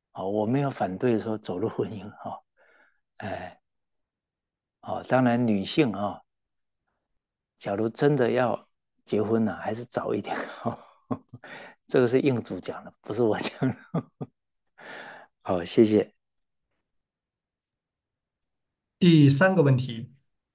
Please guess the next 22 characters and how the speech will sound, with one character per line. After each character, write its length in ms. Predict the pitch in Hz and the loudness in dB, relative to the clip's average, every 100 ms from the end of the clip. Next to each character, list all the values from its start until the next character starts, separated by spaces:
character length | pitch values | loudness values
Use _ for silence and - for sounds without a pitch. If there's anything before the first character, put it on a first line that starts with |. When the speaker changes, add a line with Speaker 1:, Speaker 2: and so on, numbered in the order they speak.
| _ _ _ | _ _ _
Speaker 2:
请 220 | - 139 127 | 0 4 6
问 220 | 175 139 | 6 4
法 180 | 123 107 | 2 -2
师， 460 | - 139 143 - - _ _ _ _ _ | -2 0 0 -4 -14 _ _ _ _ _
上 340 | - 208 170 | 2 4 6
班 240 | 175 170 175 | 6 4 4
族 160 | 135 | 2
的 140 | 139 127 | 2 2
时 240 | - 135 | 0 0
间 240 | 131 170 | 2 0
有 160 | 147 110 | 0 -4
限， 440 | - 147 113 - - _ _ _ _ _ _ | -2 -2 -2 -4 -16 _ _ _ _ _ _
如 260 | 135 208 | 6 6
何 200 | 214 156 | 6 4
平 260 | - 139 151 | 6 4 4
衡 400 | 127 123 139 - | 2 0 -4 -6
学 300 | - 135 156 | -2 4 6
国 260 | 139 135 | 6 6
学、 460 | 139 127 117 127 - - - _ | 4 2 -2 -2 -6 -16 -20 _
学 260 | - 135 143 | -4 2 4
佛 240 | 135 131 | 6 4
法 380 | 139 113 104 - | 4 2 -2 -8